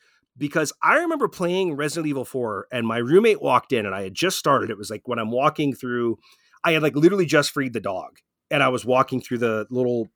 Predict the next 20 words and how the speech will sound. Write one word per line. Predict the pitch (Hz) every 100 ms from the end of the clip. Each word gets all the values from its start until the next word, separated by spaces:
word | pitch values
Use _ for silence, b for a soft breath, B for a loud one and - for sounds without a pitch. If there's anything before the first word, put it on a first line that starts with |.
| _
footpath | - 156 - 117 101 -
there, | 107 95 b b _ -
and | 139
my | 131
roommate | 131 170 160
came | - 139
in, | 143
and | 127
he's | 113
like, | 98 _ _ _
"What | 123
are | 262
you | 320
watching | 117 135 - 113 95
right | 92 113
now?" | 95 - 123
Like, | 117
that's | 190 240 -
<laughs> | -
how, | 240